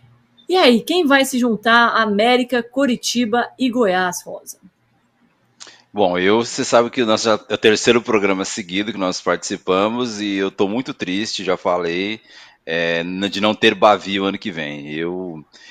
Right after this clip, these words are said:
Speaker 2: cara, eu vi os melhores momentos de, tá vendo? Quem também vê melhores momentos, viu? <laughs> Domitila e, e Mili e
Speaker 1: <laughs>
Speaker 2: amigos do chat, amigos e amigas do chat. Eu vejo também melhores momentos. E, e o melhor mo-, os melhores momentos de Bahia e, e América Mineiro foi um negócio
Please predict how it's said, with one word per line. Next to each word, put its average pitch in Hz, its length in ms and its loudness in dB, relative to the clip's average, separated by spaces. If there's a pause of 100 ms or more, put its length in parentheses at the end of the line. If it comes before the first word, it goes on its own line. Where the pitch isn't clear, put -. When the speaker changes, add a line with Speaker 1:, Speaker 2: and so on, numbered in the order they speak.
(320)
Speaker 2:
cara, 101 300 4
eu 110 140 4
vi 117 120 -2
os 131 120 -2
melhores 117 320 4
momentos 98 500 -2
de, 90 560 -2
tá 90 80 0
vendo? 92 400 0
Quem 160 180 4
também 139 300 4
vê 127 180 4
melhores 117 440 4
momentos, 98 460 -2
viu? 98 200 -4
<laughs> - 0 -
Domitila 101 760 -2
e, 92 300 -6
e 107 200 -6
Mili 101 400 -6 (280)
e 107 200 -2
Speaker 1:
<laughs> - 20 4
Speaker 2:
amigos 98 320 -4
do 98 100 -4
chat, 95 440 -2
amigos 95 320 -6
e 104 40 0
amigas 92 300 -6
do 87 100 -10
chat. - 380 -6 (240)
Eu 117 140 4
vejo 139 400 4
também 139 340 4
melhores 131 400 2
momentos. 101 560 -8 (300)
E, 127 160 -8
e 156 80 -4
o 175 80 -4
melhor 175 320 4
mo-, 185 120 -2
os 131 140 -4
melhores 160 240 0
momentos 123 400 -6
de 113 160 -8
Bahia 104 580 -2
e, 104 360 -6
e 101 60 -4
América 98 460 -6
Mineiro 92 400 -8
foi 143 140 -12
um 147 60 -8
negócio 117 560 -4